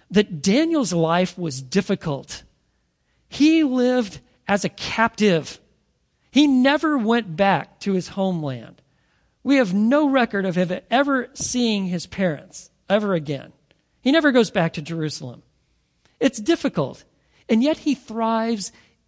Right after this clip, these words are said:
even as a top official in a domineering government that is far, far from God. The only way that happens, friends, is if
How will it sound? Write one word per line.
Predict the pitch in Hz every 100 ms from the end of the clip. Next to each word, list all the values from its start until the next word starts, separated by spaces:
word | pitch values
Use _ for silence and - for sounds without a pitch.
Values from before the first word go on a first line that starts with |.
| -
even | 226 302 320 311 269
as | - 214 - -
a | 185 160
top | - - - 269 302 -
official | 226 - 233 202 - 123 120 131 _ _
in | 208 190
a | 160
domineering | 135 - 170 226 254 208 202 202 180 147
government | 123 156 151 123 - - _ _ _ -
that | 208 214
is | 175 - -
far, | - _ 254 254 185 139 123
far | - - 214 156 113 - _ _ _ _
from | 185 170
God. | 175 156 127 - _ _ _ _ _ _ _ _ _ _ _ -
The | 233
only | 311 320
way | 262
that | 208 170
happens, | 180 147 135
friends, | - 139 135 127 - _ _ _ _ _
is | 190 160
if | 156